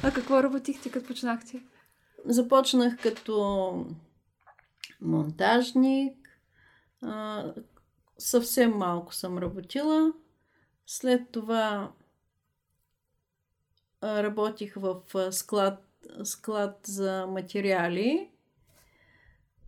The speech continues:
Speaker 2: И след това станах к-, авто-, а, кранист.
Speaker 1: Кранист?
Speaker 2: Кранист
Speaker 1: Как-,
Speaker 2: на
Speaker 1: какви са
Speaker 2: мостови,
Speaker 1: задълженията?
Speaker 2: мостови кран,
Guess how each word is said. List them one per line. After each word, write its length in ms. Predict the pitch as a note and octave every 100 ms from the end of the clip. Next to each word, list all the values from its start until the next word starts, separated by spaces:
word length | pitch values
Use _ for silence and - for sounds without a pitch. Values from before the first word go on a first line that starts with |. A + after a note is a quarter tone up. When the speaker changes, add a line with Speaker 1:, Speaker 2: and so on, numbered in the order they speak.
| - _ _ - _ _ _ - - - -
Speaker 2:
И 160 | - D#4
след 300 | - C#4 A#3+
това 140 | C4
станах 480 | B3 C4+ C4 C4 -
к-, 120 | - -
авто-, 480 | - A#3+ - A#3 A3+
а, 840 | A#3 A3+ A3+ A3 G#3+ G#3+ G#3+ G#3 G3 -
кранист. 640 | A#3 B3+ A#3 - - - - _ _ _ _ _ _ _ _ _ _ _ _ _ _ _ _
Speaker 1:
Кранист? 480 | A#3+ A#3 B3+ C4 - - _
Speaker 2:
Кранист 640 | - A#3+ B3 D4 F#4 - -
Speaker 1:
Как-, 120 | C#4+
Speaker 2:
на 80 | D#4
Speaker 1:
какви 200 | E4 D#4+
са 180 | D4
Speaker 2:
мостови, 280 | B3+ C#4 A#3+
Speaker 1:
задълженията? 580 | D4+ C#4 C4 B3 - -
Speaker 2:
мостови 560 | A#3 B3 - C4+ B3+ B3
кран, 380 | A#3+ A3 G3+